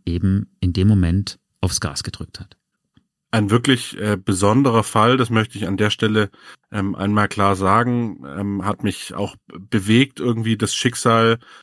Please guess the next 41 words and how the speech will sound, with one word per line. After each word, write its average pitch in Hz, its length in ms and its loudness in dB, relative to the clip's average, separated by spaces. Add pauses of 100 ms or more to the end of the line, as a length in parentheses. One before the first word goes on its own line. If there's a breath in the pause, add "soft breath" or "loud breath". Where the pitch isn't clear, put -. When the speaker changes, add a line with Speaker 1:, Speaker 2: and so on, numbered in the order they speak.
Speaker 2:
dieser 107 320 -2
ganzen 107 260 -2
Familie, 117 480 2
aber 95 180 -2
auch 95 120 -4
des - 180 -10
Angeklagten. 120 760 -2 (260 loud breath)
Was - 160 -4
mich 139 180 4
aber 151 140 2
noch 135 160 2
total 123 400 -2
interessiert 139 500 -4
ist, - 240 -6 (460 soft breath)
was 113 180 -4
ist - 180 -6
denn 131 120 2
am 98 100 0
Ende 143 260 2
jetzt 123 220 2
eigentlich 120 400 -2
aus 107 240 -2
dem 101 240 -2 (300)
Auslöser 113 640 4
geworden, 95 380 2
nämlich 113 320 2
aus 101 120 -4
diesen 101 220 -4
viertausend 101 540 0
Euro, 131 280 2
die 113 160 0
aus 98 160 -2
diesem 101 280 -4
Computergehäuse 98 800 0
kamen? 92 340 -2
Was - 160 -2
ist - 180 -8
aus - 180 -8
dem 92 160 -4
Geld 135 280 -2
geworden? 135 420 -8